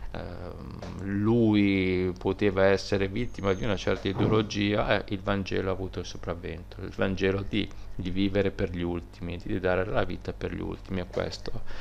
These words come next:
è quello che conta, perché poi nessuno di noi ha la realtà in mano, ha la verità in mano. Certo, sappiamo che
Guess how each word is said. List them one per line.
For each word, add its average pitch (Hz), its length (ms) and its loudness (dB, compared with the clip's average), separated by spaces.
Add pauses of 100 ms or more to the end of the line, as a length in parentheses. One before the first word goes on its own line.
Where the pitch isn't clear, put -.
(180)
è - 80 -8
quello 90 240 -2
che 85 160 -6
conta, 90 500 -2 (500)
perché - 280 -6
poi 90 1040 2
nessuno 101 480 -2
di 101 160 -2
noi 98 420 0
ha 90 600 0
la 90 180 0
realtà 90 680 0 (360)
in 98 240 -4
mano, 90 440 2
ha 92 160 2
la 92 140 4
verità 95 500 0
in 92 140 -4
mano. 95 540 0
Certo, - 380 -2
sappiamo 95 680 -2
che 92 540 -4